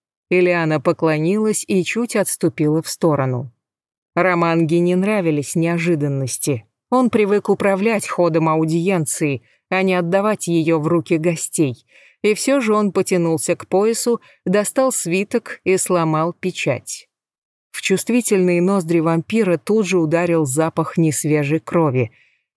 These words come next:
Витиеватые буквы, бегущие по пергаменту, выглядели неровными, будто писавший сильно торопился. «Мой господин, прошу простить»,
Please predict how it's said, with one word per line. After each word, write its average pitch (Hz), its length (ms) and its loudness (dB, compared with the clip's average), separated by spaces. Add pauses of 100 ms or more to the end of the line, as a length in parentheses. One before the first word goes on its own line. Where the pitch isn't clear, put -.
Витиеватые 160 720 2
буквы, 175 480 0
бегущие 165 640 0
по 165 160 -2
пергаменту, 156 840 0 (320)
выглядели 180 600 2
неровными, 175 760 0
будто 160 400 -2
писавший 160 720 -2
сильно 151 500 -2
торопился. 156 880 -4 (1000)
«Мой 185 260 4
господин, 180 680 0
прошу 185 420 -2
простить», - 800 -4